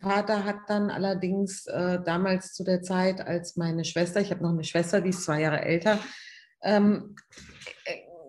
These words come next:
angekündigt war, sozusagen auf Lehramt gewechselt, was er, glaube ich, sein Leben lang bereut hat. Also war dann Oberstudienrat, also Kunsterzieher sozusagen.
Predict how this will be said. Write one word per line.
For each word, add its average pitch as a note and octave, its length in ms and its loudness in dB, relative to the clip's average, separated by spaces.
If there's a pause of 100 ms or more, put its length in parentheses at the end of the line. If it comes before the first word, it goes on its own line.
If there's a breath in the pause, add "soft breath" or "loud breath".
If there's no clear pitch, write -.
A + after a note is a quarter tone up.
(160)
angekündigt A#3+ 800 8
war, G#3+ 240 10
sozusagen A3 840 4 (220 loud breath)
auf G3 220 4
Lehramt F#3+ 580 6
gewechselt, D3 800 -2
was F3 160 2
er, F3+ 80 2
glaube F3 240 2
ich, F3 60 -4
sein E3+ 180 0
Leben F#3 220 0
lang F3 180 -2
bereut D#3+ 400 4
hat. G#3+ 160 2
Also D#3+ 240 -4
war E3+ 140 0
dann E3+ 280 0
Oberstudienrat, F3 960 -2
also C#3 340 -4 (120)
Kunsterzieher F3+ 880 2
sozusagen. F3 800 2